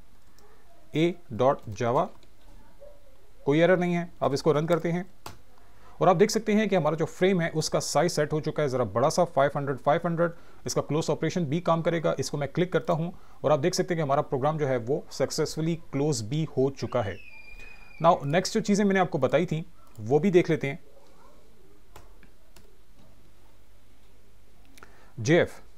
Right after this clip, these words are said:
डॉट सेट करना चाहता हूं टाइटल, और टाइटल मैं दे रहा हूं my project। अभी मैंने यहाँ पे एक टाइटल सेट कर दिया है, ठीक है, और आप इधर टॉप पे टाइटल भी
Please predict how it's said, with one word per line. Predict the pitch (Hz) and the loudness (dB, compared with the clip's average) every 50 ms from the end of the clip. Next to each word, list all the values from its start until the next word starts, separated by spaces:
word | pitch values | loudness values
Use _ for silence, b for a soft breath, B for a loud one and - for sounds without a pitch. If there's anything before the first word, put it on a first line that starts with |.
| - - - - - - 123 | -14 -14 -12 -12 -12 -10 -6
डॉट | 117 110 139 151 170 165 - - - - - - - - | 2 6 8 8 8 8 4 -10 -12 -12 -14 -14 -12 -10
सेट | - - - - 180 185 185 - | -8 -6 0 6 6 6 6 6
करना | 180 165 165 156 | 2 4 4 4
चाहता | - 151 143 156 | 4 4 2 2
हूं | 160 170 175 170 - - | 2 2 0 0 0 2
टाइटल, | 131 123 120 113 117 98 92 - - - - - - - - - - - - - - - - - - - - - - - | 2 2 2 2 0 -2 -4 -8 -12 -14 -14 -14 -14 -14 -14 -14 -14 -14 -14 -14 -14 -14 -14 -14 -14 -14 -14 -12 -8 -8
और | 123 113 | -2 2
टाइटल | 151 156 156 185 | 4 4 4 6
मैं | 185 175 151 | 4 4 6
दे | 143 156 151 | 6 6 6
रहा | 160 170 | 6 4
हूं | 190 - - - 127 123 | 0 -4 -8 -4 2 4
my | 135 147 170 196 202 - - - - - | 6 6 4 2 -4 -10 -12 -8 0 2
project। | 127 120 110 113 104 - - - - - - - - - - - - - - - b b b b b b b b b b | 2 4 4 0 -2 -4 -6 -12 -12 -12 -14 -14 -14 -14 -14 -14 -14 -14 -14 -14 b b b b b b b b b b
अभी | 147 156 180 | 2 4 6
मैंने | 185 196 202 208 | 6 6 6 6
यहाँ | 196 185 | 6 6
पे | 190 196 196 185 - - - - | 8 8 8 8 6 4 -2 -2
एक | 147 151 151 - - - - - - - - | 0 0 0 -2 -6 -14 -14 -14 -14 -6 2
टाइटल | - 139 143 180 170 | 4 4 6 6 2
सेट | - - 165 160 156 | 2 4 2 2 2
कर | - 139 135 | 2 2 2
दिया | 131 165 185 180 | 4 6 6 6
है, | 170 180 180 - - - - - - - - - - - - - - - - | 6 4 2 0 -8 -14 -14 -14 -14 -14 -14 -14 -14 -14 -14 -14 -14 -10 0
ठीक | - 170 160 185 | 0 2 4 4
है, | 185 - | 2 2
और | - 139 139 143 - | 2 2 2 4 6
आप | 147 156 170 - - 160 | 6 6 6 4 0 -2
इधर | 147 170 156 - - | 2 2 2 4 8
टॉप | 160 175 - - | 8 8 8 8
पे | 160 | 2
टाइटल | 120 - 135 135 156 156 | 6 6 6 6 6 2
भी | 135 135 160 | 0 0 -2